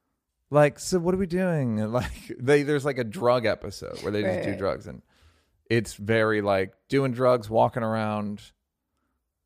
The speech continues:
Speaker 1: little plot, little, but I don't know. It's, it's, I get that it's fun if you're young,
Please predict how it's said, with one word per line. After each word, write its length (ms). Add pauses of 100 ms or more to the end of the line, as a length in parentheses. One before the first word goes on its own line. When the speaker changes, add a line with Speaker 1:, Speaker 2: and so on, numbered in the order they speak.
(100)
Speaker 1:
little 340
plot, 520 (180)
little, 280
but 180
I 120
don't 200
know. 600 (720)
It's, 400
it's, 340 (120)
I 200
get 580
that 200
it's 240
fun 800 (1500)
if 280
you're 440
young, 580